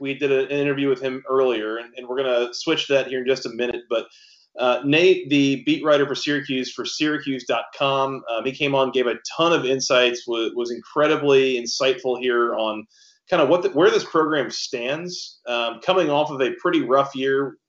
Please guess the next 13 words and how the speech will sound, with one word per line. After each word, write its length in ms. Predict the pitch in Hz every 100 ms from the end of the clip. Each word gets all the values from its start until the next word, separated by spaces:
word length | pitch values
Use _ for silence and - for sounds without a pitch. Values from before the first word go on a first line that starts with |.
| _ _
when 160 | 135
they 80 | 127
were 180 | 123 120
coming 240 | 151 139
off 200 | 131 131
of 80 | 117
a 40 | 107
really 280 | 127 123
good 180 | 117 127
year 160 | 127 127
before 340 | 113 131 113
that, 340 | 113 151 170 170 120
and 260 | 113 107